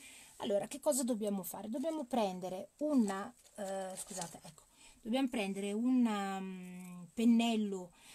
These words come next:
a setola sempre naturale, rigido, a punta tonda, è uno sfumino, e vado a prendere questa cera, è nuova, è un prodotto nuovo, cera antica Metallic Pink, è rosa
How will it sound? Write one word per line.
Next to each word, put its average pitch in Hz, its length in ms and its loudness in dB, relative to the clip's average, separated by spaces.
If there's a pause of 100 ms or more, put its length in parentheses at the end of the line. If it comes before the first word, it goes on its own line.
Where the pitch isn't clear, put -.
(100)
a - 80 -2
setola 226 360 4
sempre 254 360 4
naturale, 254 600 0
rigido, 214 520 0
a 160 40 -6
punta 226 380 4
tonda, 196 540 -2 (640)
è 214 100 -8
uno 196 200 -2
sfumino, 247 720 -2 (680)
e - 160 -10 (260)
vado 240 420 0
a 185 80 -14
prendere 185 640 -2 (1080)
questa 226 260 6
cera, 220 380 2
è 240 80 0
nuova, 208 460 4
è 196 80 -2
un 214 80 2
prodotto 214 480 -4
nuovo, 247 440 4
cera 214 260 0
antica 240 360 2
Metallic 202 720 0
Pink, 180 640 -16 (840)
è 262 80 -6
rosa 285 560 6